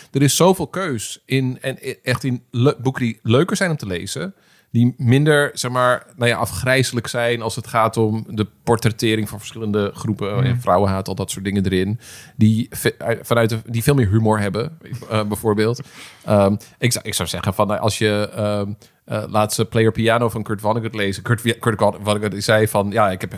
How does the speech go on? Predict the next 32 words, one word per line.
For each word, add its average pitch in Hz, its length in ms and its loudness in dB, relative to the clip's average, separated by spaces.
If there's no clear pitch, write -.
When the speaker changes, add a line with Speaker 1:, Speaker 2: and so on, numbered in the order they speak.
Speaker 1:
van - 220 -4
alles, 110 440 0
eh, 107 200 2
gewoon 107 180 -2
ge-, 117 200 -6
eh, 107 240 0
letterlijk 113 340 -2
geplagieerd 107 600 0
uit 110 180 -8
Orwell, 104 340 0
die 104 80 -2
het 107 100 -2
dan 101 100 0
weer 98 100 -4
geplagieerd 101 600 -2
had 98 200 -2
van 101 260 -2
Aldous 110 240 0
Huxley, 113 300 -2
die 107 140 -2
het 104 80 -8
weer 110 140 0
geplagieerd 104 640 -2
had." 120 160 -2
Speaker 2:
Van 147 80 -8
Samia 123 340 0
Tim, 123 240 -6
ja. 123 180 0
Speaker 1:
Dus, 208 200 4
de, 127 200 -10
maar 131 280 0
daar, 127 340 0